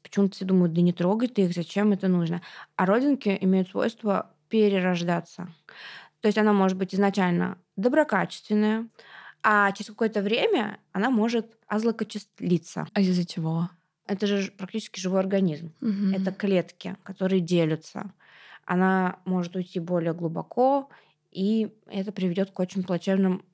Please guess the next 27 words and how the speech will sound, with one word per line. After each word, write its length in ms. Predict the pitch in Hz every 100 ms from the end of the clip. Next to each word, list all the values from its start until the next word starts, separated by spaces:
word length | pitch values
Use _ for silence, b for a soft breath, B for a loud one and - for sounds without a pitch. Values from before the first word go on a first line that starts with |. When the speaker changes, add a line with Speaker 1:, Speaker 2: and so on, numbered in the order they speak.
| -
Speaker 1:
обстоятельствам. 600 | 185 - 185 170 160 165
Поэтому 460 | 185 208 190 156 160 b b -
на 100 | 190
фотокартировании, 920 | 220 214 190 180 - 294 294 220 175
это 120 | 165
паспорт 400 | 175 180 - 170 -
кожи, 300 | 185 170 160
процедура 460 | 170 - 180 175
паспорта 420 | 170 165 175 170
кожи, 380 | 175 185 170 156 B B B B
вам 240 | 180 226 240
скажут, 500 | - 185 175 160 -
какие 380 | 165 - 196 190
родинки 460 | 180 175 175 185
подозрительные, 880 | - 208 220 175 165 180 180 196 240 - _
которые 360 | 190 202 190
нужно 180 | 190 185
срочно 480 | 180 175 165 - 180
удалить, 480 | 185 196 226 269 - B B B
а 80 | -
какие, 380 | 185 170 214 202
за 80 | 190
какими 300 | 190 240 220
нужно 520 | 190 208 202 190 185
следить 420 | - 185 170 208 214
в 60 |
динамике. 720 | 175 185 170 151 143 - 156